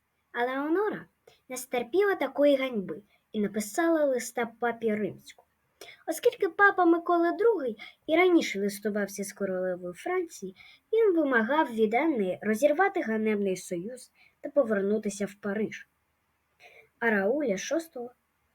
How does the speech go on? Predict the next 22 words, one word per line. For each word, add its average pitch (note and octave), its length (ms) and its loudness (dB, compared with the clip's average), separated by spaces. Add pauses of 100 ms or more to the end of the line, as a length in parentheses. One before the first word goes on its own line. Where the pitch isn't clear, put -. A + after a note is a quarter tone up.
(480)
відлучив A3+ 560 2
від G3+ 220 -4
церкви. - 340 -12 (460)
Та - 80 2
Анна D#4 380 4 (200)
проігнорувала F4 760 4
цей F#3+ 280 -4
лист, A#3 380 -4 (220)
і A#3 100 0
разом A3+ 360 0
з G3+ 80 -4
графом G3+ 580 -2
Валуа F3+ 440 -6 (480)
вони E4+ 180 8
щасливо D#4 640 4
прожили C4 500 2
десять C4 640 0
років B3+ 380 -2 (420)
у A3+ 80 -4
маленькому C#4 600 0
містечку B3 840 -2 (360)
Санліс. G#3+ 840 -4